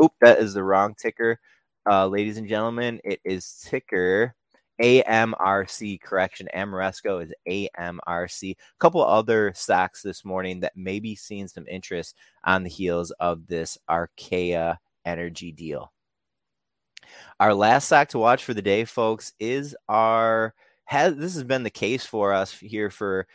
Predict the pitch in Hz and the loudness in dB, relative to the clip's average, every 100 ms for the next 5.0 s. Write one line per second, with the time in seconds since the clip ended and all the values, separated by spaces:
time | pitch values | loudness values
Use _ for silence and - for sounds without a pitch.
0 | _ _ 104 - 131 143 143 139 - 110 | _ _ -6 -6 -8 -4 -4 -4 -8 -8
1 | 117 123 - - 104 98 - 107 104 - | -8 -8 -14 -8 -6 -6 -2 -2 -2 -4
2 | 110 101 98 - 98 101 101 107 104 95 | -6 -2 -2 -6 -14 -14 -10 -8 -6 -8
3 | - _ _ 143 143 139 123 110 107 107 | -12 _ _ -2 -2 -2 -6 -4 -4 -4
4 | 104 98 95 113 - 101 92 87 87 90 | -4 -4 -6 -6 -8 -8 -6 -6 -6 -8